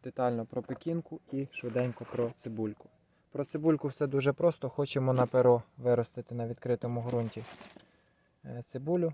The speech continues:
на продаж людям. Для цього закупили в сітках спеціальну цибулю, яка називається Штутгарт. Розмір її такий, як тенісний шарик.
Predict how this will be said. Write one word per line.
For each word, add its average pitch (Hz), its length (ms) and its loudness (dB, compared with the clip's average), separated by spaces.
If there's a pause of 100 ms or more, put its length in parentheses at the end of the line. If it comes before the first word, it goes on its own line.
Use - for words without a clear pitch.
на 151 100 -4
продаж 143 540 0 (180)
людям. 131 400 0 (1000)
Для 127 140 0
цього 156 300 2
закупили 131 540 2
в 120 80 -8
сітках - 600 -4
спеціальну 127 580 -4
цибулю, 160 380 -2
яка 127 200 -4
називається 120 440 -4
Штутгарт. 110 520 -6
Розмір 143 320 0
її 123 200 0
такий, 120 260 -8
як 113 120 -2
тенісний 120 440 -6
шарик. 151 420 -4